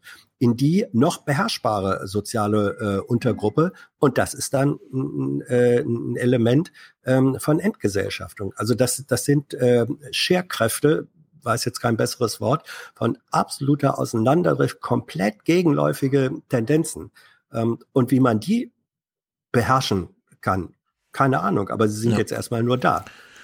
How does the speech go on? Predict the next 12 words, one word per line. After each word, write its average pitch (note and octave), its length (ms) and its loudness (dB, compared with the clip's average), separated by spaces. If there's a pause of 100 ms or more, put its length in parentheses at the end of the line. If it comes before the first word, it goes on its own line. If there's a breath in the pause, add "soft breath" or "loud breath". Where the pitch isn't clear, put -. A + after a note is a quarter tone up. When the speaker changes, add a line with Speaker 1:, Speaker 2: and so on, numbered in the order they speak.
(160 loud breath)
Speaker 2:
Ja, B2 240 0
wir G#2+ 120 2
erinnern A2 280 0
uns A#2 220 -2
im G#2+ 80 2
Intro, B2 420 -2
wir A2+ 80 2
hatten A2 160 -2
Ausschnitte A#2 400 -2
von G2+ 220 -2
Kretschmer G#2 380 -2
gehört. A2 460 0